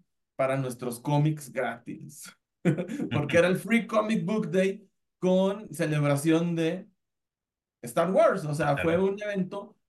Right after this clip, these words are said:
Speaker 1: grande. Se los voy a contar así rapidísimo. Eran filas y filas y filas. Llegamos a las siete y media. Yo salí de ahí a las diez y media. ¿Valió la pena? Pues ustedes díganme.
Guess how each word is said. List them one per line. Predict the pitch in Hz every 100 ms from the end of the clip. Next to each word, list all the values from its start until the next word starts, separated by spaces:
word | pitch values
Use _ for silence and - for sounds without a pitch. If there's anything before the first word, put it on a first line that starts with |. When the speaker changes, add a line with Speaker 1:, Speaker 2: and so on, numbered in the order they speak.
| -
Speaker 1:
grande. | 135 156 151 139
Se | 170
los | 180
voy | 277
a |
contar | 320 233
así | 226 226
rapidísimo. | 240 247 185 180 220 233 - - _ _ _ _ -
Eran | 165 185 214 151
filas | 160 147 151 151
y | 143
filas | 143 143 147
y |
filas. | 180 233
Llegamos | 240 165 170 175
a |
las | 147 131
siete | 165 156 180
y |
media. | 185 208 214 220 - _ _ _
Yo | - - 156
salí | 156 160 165 170
de |
ahí | 175 180 185
a | 185
las | 175 160 147
diez | 156 170 160
y | 180
media. | 175 180 196 196
¿Valió | 151 143 156
la | 165
pena? | 196 202 226
Pues | 190 143
ustedes | 139 151 151
díganme. | 190 214 214 220 -